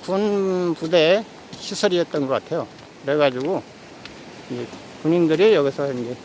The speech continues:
경계를 하고, 예, 생활을 했던 그런 흔적이 있습니다. 지금은 완전히 개방됐는지는 모르겠지만, 지금도 보시면은 이렇게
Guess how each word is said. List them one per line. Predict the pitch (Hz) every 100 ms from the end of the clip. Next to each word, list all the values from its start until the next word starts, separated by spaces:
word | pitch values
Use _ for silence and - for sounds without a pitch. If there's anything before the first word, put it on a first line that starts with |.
| - - - - - - - - -
경계를 | 135 147 180 160 143
하고, | 147 131 151 262 - - - - - - - -
예, | 113
생활을 | 113 196 185 165 143
했던 | - 151 127 117
그런 | - 139 131 117 110 - - - - - - - - - -
흔적이 | 196 196 180 147
있습니다. | 120 127 113 113 - - - - 143
지금은 | - 185 247
완전히 | 208 156 220 226 170
개방됐는지는 | 185 202 185 185 175 170 165 170 165 190
모르겠지만, | 151 151 147 - 170 208 - - - - -
지금도 | - 175 196 190 180 175 156
보시면은 | 147 165 151 151 202 247 - - - - - -
이렇게 | - - 127 113 110